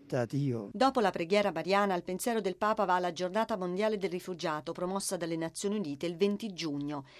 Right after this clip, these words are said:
Speaker 2: che, ricorda, vuole attirare l'attenzione della comunità internazionale sulle condizioni di tante persone,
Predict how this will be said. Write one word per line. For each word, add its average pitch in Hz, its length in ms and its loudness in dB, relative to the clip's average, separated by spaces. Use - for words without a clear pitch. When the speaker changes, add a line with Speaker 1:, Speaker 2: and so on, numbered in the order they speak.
Speaker 2:
che, 202 180 4
ricorda, 196 580 2
vuole 240 200 4
attirare 240 400 4
l'attenzione 202 560 0
della 175 220 0
comunità 170 320 -2
internazionale 180 720 -2
sulle 208 240 0
condizioni 214 560 -2
di 185 80 -6
tante 233 360 0
persone, 165 540 -4